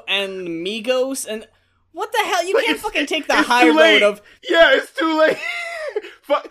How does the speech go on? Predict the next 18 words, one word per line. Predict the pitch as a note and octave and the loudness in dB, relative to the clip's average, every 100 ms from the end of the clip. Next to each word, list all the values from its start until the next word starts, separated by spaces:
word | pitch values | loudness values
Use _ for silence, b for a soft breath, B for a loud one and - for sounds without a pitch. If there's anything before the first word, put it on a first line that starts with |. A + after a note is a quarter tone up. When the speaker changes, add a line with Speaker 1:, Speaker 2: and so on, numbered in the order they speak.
| - | -4
Speaker 2:
fucking | D4+ D4+ D4 | -4 -2 -2
go | A#3+ D#4 | 2 2
all | D#4+ D4+ C#4+ | 4 4 4
in | D4 E4 | 2 2
at | C#4+ C4+ | 2 0
this | C#4 - | -4 -4
point. | - G#3+ C4+ C#4+ _ _ _ _ | 0 0 0 -4 _ _ _ _
Speaker 1:
And | D#4 D#4+ | 2 4
what | F4+ | 4
makes | F4 F4 E4+ | 2 -2 -2
Lil | E4+ E4 | -2 2
Yachty | D#4+ E4+ D#4+ | 4 4 2
special? | E4 - E4+ - G#3 C3 - _ _ _ - | -4 2 2 2 -2 -2 -8 _ _ _ -2
Speaker 2:
Yeah. | E4 E4 A3+ G#3+ - - C5+ - | 4 6 4 0 -6 -8 -6 0
Speaker 1:
Like, | - - | 2 4
above | D5+ B3+ | 4 6
Speaker 2:
<laughs> | E4 | 6
Speaker 1:
the, | G#3 - | 6 0